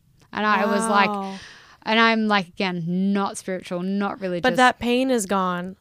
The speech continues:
Speaker 2: Like him, like, the pain he was going through, that's
Speaker 1: Totally,
Speaker 2: gone.
Speaker 1: it's gone. It
Speaker 2: That's
Speaker 1: was like,
Speaker 2: lifted.
Speaker 1: it was like, "He's here and
Speaker 2: Yeah.
Speaker 1: he's here to fight with you."
Speaker 2: Yeah.
Speaker 1: And I felt so ha-, like, I felt so strong. And I felt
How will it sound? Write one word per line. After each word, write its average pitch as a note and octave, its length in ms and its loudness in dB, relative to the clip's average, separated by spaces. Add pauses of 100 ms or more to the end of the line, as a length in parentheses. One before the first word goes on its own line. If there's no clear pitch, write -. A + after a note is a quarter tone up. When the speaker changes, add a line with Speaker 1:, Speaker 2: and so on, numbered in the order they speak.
Speaker 2:
Like A3 180 4
him, A3+ 540 0
like, A3 180 0
the A3+ 80 -2
pain G#3+ 260 -2
he A3 120 0
was G#3+ 120 -2
going G3+ 300 0
through, G3+ 280 -4
that's F#3+ 260 -2
Speaker 1:
Totally, F#3+ 320 4
Speaker 2:
gone. F#3+ 100 0
Speaker 1:
it's G3 180 -8
gone. G#3+ 360 0
It - 20 2
Speaker 2:
That's G#3 240 8
Speaker 1:
was G#3 80 0
like, G#3 300 2
Speaker 2:
lifted. G3 280 2
Speaker 1:
it G#3+ 120 -2
was G3+ 260 -6
like, G3 420 0
"He's G3+ 420 -6
here F#3 500 -4
and - 120 -4
Speaker 2:
Yeah. G3+ 200 -2
Speaker 1:
he's F#3 100 -6
here G3 200 -2
to F3+ 60 -4
fight - 360 -8
with - 180 -12
you." - 220 -12 (200)
Speaker 2:
Yeah. G#3 460 -6
Speaker 1:
And G3 80 2
I G3 100 2
felt - 420 -8
so G3+ 240 -6
ha-, D#3 280 -14 (260)
like, - 220 -10 (160)
I G#3+ 120 0
felt C#4+ 200 -4
so A#3 120 -8
strong. G3 680 -4 (520)
And G#3 120 -2
I A#3 100 2
felt A3 380 -2